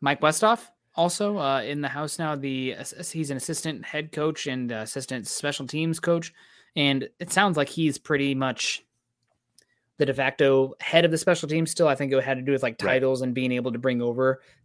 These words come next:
Speaker 1: the assistant special teams coach from the Vikings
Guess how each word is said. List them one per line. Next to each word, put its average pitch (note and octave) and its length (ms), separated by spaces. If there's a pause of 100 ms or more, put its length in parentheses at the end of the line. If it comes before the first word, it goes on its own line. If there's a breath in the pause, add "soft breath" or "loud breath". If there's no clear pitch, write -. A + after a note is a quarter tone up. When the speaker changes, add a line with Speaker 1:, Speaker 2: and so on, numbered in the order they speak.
Speaker 1:
the A#2+ 380
assistant - 800 (240)
special - 300
teams D3+ 220
coach C#3 260
from C#3 120
the B2+ 60
Vikings C#3 640